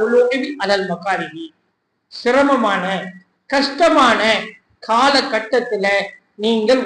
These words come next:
உழுவை முழுமையாக செய்ய. அதாவது குளிர்காலம், குளிர்காலத்துல உங்களுக்கு என்ன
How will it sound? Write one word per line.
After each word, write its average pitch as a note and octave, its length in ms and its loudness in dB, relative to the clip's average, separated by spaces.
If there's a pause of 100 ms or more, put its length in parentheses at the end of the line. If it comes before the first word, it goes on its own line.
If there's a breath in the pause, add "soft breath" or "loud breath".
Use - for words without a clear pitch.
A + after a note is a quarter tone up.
(100)
உழுவை A#3 420 4 (400)
முழுமையாக A3+ 540 2 (140)
செய்ய. - 240 -14 (1120)
அதாவது F#3 300 -2
குளிர்காலம், G3+ 520 2 (2000)
குளிர்காலத்துல A3+ 680 2
உங்களுக்கு G3+ 360 -2
என்ன G#3+ 120 0